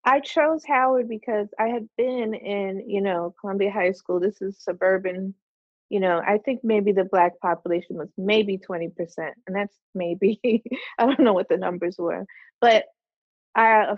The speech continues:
friend of mine went to Howard. We went to her homecoming, and Howard's homecoming is, like, notorious for being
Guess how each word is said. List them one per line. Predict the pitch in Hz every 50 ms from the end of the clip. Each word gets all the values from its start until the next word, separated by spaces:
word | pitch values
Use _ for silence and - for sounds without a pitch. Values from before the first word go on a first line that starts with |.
| -
friend | - 247 247 254
of | 269
mine | 269 254 240 233
went | 226 214 214 -
to | 233
Howard. | 208 202 214 190 185 185 185 185 190 190
We | - 180 185
went | 185 185 196 220
to | - 226
her | 208 220 226 208
homecoming, | 208 208 196 202 202 - - 196 180 170 170 170 170 - -
and | - 180
Howard's | 185 - 226 240 269 262 247 - -
homecoming | 226 214 208 208 - 208 185 180 175 170 170 156
is, | 170 175 175 - -
like, | 156 - - 143 - 208 _ _ _ -
notorious | 196 180 165 - - - 185 170 170 190 - - 98 - 202 196 _ _ _ _ _ _ _ _ _ - -
for | 190
being | 180 180 185 180 175 170 170 170 175